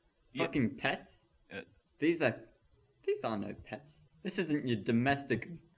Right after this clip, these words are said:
Speaker 2: bitch of a cat. This is, this is the fine dining pizzeria.
Speaker 1: Is it a lion?
Speaker 2: Huh?
Speaker 1: Is it a lion?
Speaker 2: No, it's
Speaker 1: Oh, it's just
Speaker 2: just
Speaker 1: an,
Speaker 2: a
Speaker 1: it's
Speaker 2: really good cat.
Speaker 1: Oh, okay, all right.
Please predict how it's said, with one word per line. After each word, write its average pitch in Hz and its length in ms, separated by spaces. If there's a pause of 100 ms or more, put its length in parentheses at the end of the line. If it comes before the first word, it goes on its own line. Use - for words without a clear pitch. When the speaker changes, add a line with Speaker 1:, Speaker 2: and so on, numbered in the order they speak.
(180)
Speaker 2:
bitch 160 240
of 120 120
a 107 60
cat. 110 400 (720)
This 147 200
is, 135 240 (460)
this 143 220
is 143 180
the 120 120
fine 117 560
dining 101 540 (720)
pizzeria. 120 260
Speaker 1:
Is 117 80
it 107 200
a 98 40
lion? 160 400 (340)
Speaker 2:
Huh? 120 100 (220)
Speaker 1:
Is 123 120
it 120 80
a 107 60
lion? 90 520 (540)
Speaker 2:
No, 330 220 (140)
it's - 400 (340)
Speaker 1:
Oh, 139 100
it's 123 120
just 127 180
Speaker 2:
just 113 140
Speaker 1:
an, 143 80
Speaker 2:
a 117 100
Speaker 1:
it's 117 120
Speaker 2:
really 127 260
good 120 280
cat. 127 260
Speaker 1:
Oh, 113 180
okay, - 180 (140)
all 90 60
right. - 80